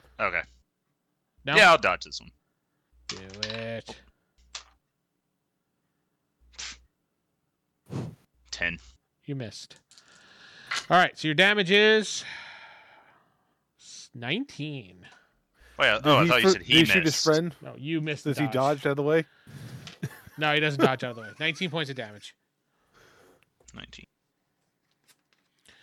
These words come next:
Speaker 2: Uh, okay, so American Muscle knocked those guys down. So those guys are making their way towards you, and they see this, and they stop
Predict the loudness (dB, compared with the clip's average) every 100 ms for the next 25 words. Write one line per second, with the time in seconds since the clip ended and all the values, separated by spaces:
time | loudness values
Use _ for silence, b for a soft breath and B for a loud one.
0 | b b b -18 -16 -14 -14 -14 -14 -18
1 | -16 -14 -12 -12 -14 -12 -12 -12 -14 -14
2 | -14 -16 -16 -16 -18 -20 -16 -16 -16 -18
3 | -18 -18 -18 -16 -14 -14 -14 -16 -20 -20
4 | _ _ _ _ _ _ _ _ _ _
5 | -20 -16 -14 -14 -12 -12 -10 -6 -6 -6
6 | -8 -12 -10 -10 -10 -10 -10 -8 -8 -8
7 | -10 -8 -2 0 0 -2 0 0 -2 -4
8 | -4 -4 -4 -4 -2 -4 -4 -6 -6 -6
9 | -2 0 0 -2